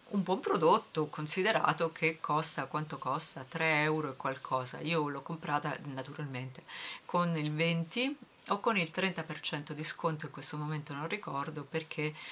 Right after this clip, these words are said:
acquisto queste cose, eh, ormai solo con gli sconti, perché, mm, mm, fortunatamente il Rossmann fa tanti e buoni sconti.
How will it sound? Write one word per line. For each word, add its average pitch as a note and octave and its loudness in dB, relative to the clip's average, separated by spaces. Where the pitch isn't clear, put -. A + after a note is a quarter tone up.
acquisto - 2
queste D#3 0
cose, D#3 4
eh, C3+ -2
ormai D#3 6
solo E3 2
con D#3 -2
gli D3 0
sconti, D3 -4
perché, - -10
mm, F#2+ -8
mm, D3 -2
fortunatamente E3+ 0
il C#3+ -2
Rossmann C#3+ 0
fa C#3+ -6
tanti D3+ 2
e D#3+ -2
buoni C#3+ -2
sconti. C3 -6